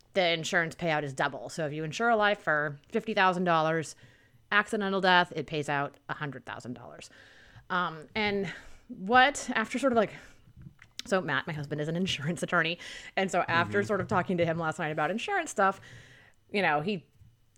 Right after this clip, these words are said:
Speaker 1: said that they don't, he doesn't really deal with that in his line of work. But logically, what would make sense is that you know, um, accidental deaths are sudden. You can't plan for them, and they often would come with, like, additional expenses and, uh,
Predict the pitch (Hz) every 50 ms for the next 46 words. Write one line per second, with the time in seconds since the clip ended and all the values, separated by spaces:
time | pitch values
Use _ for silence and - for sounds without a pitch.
0 | _ - - 196 180 170 151 143 151 135 151 147 139 135 143 143 - - - -
1 | 156 160 143 156 156 156 147 139 143 160 151 147 139 - 156 123 151 147 135 156
2 | 151 147 147 143 - 294 285 247 226 220 220 - _ 185 170 165 175 - _ _
3 | _ _ - _ 165 170 202 226 247 269 269 240 233 - 196 180 165 156 170 165
4 | - 165 156 160 156 147 143 - - 156 143 143 143 - - - - - 143 139
5 | 143 139 - - - - - - - - - - - - - _ _ - 285 254
6 | 226 208 196 185 185 226 - 208 196 185 170 165 156 151 151 170 - 214 208 208
7 | - 240 220 214 190 202 190 185 - - 165 - - - 175 208 240 254 277 294
8 | 277 - - - - 156 - - - - - - - 185 180 185 196 220 220 -
9 | 254 240 254 254 254 254 269 262 240 - 175 175 165 165 156 156 151 - 170 170
10 | 165 156 - 156 160 151 151 143 156 147 160 147 135 165 151 - - 165 156 147
11 | 147 143 - - - 165 151 156 - 175 156 156 165 156 151 143 143 143 147 -
12 | 131 151 139